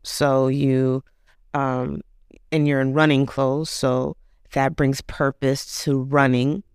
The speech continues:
since you can't, you're not able to speak because you're running. You wanted to do these things and you wanted to add these things so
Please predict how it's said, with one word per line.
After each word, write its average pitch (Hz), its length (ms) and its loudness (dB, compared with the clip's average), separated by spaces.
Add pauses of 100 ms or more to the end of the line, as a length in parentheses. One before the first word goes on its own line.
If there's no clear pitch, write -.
(640)
since - 340 -6
you 143 60 -2
can't, - 400 -2
you're 135 160 0
not 135 280 -2
able 135 180 -2
to 135 80 -4
speak - 520 -8 (300)
because 131 400 0
you're 127 220 2 (240)
running. 139 560 2 (1040)
You 165 320 0
wanted 170 500 2
to 147 120 -2
do 156 340 -4
these 143 340 -2
things 139 500 0 (140)
and 143 160 0
you 147 80 0
wanted 143 260 -2
to 160 200 -10
add 143 300 0
these 139 200 -2
things 139 400 0
so 135 720 0